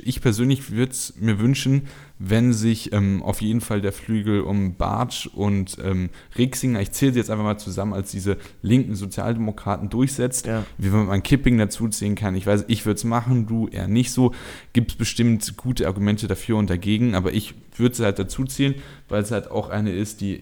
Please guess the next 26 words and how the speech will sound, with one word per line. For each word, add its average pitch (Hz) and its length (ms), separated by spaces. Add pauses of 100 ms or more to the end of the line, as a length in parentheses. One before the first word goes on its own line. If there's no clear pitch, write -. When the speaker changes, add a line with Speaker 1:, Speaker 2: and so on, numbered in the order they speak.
Speaker 1:
sich 98 400
eher 107 240
für - 420
Rot-Rot-Grün 113 680
ausspricht. - 560 (420)
Ähm, 101 400
und 110 120
ich - 100
bin 120 120
halt 104 120
einer, 107 200
der 101 120
wirklich 104 200
sagt, 98 280
eine 98 80
linke 123 420 (440)
Partei 110 600
ist 107 160
eine 101 140
Partei, 107 440
die 98 140
sich 98 160
für - 100
Fortschritte - 580
einsetzen 101 520
muss, 104 240